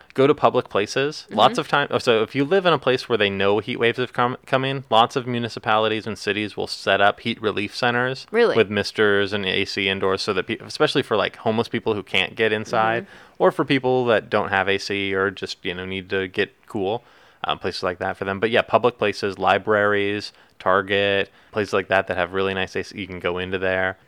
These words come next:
Speaker 1: So yeah, get into a public place. Get downstairs is another one as well. Upstairs is gonna be hotter than downstairs. But
Speaker 2: Yeah. When I lived in San Diego, it was really hot in our apartment, and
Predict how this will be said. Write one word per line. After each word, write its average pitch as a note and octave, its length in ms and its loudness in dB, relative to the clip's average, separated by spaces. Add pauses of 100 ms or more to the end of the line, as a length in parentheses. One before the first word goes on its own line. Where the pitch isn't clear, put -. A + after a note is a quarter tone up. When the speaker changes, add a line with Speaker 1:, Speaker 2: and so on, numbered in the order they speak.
(280)
Speaker 1:
So - 140 -12
yeah, G2+ 140 0
get F#2 200 0
into F#2+ 180 -4
a F#2 40 -2
public F2+ 320 -6
place. F2+ 320 -4
Get - 160 0
downstairs G2 640 0
is F#2+ 80 -12
another F#2+ 240 -4
one F#2+ 120 -2
as F#2 80 -8
well. G2 300 -6
Upstairs F#2+ 400 -4
is F#2+ 80 -12
gonna F#2 140 -8
be F#2 60 -8
hotter F#2 220 -6
than F#2+ 120 -10
downstairs. F#2+ 640 -12
But F3+ 100 -8
Speaker 2:
Yeah. E3 280 -2 (360)
When G#3 120 0
I A3 40 8
lived G#3 180 2
in F3 120 -6
San E3+ 160 -8
Diego, D#3 480 -6
it F3 40 0
was E3 200 -2
really F3 400 2
hot F3 180 0
in - 60 -6
our - 60 -2
apartment, - 520 -6
and D3+ 500 -6